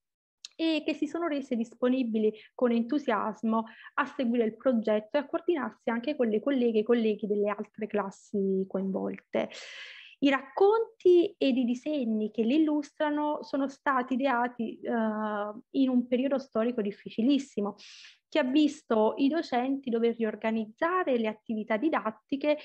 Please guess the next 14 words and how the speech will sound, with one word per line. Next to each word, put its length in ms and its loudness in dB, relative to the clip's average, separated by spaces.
e 100 -2
fare 300 -2
quindi 300 4
uno 100 -2
sforzo 600 -2
per 280 0
riorganizzare 1120 2
in 80 2
nuove 240 0
modalità 600 0
anche 320 -2
questi 260 -8
progetti 480 -4
complementari 960 -2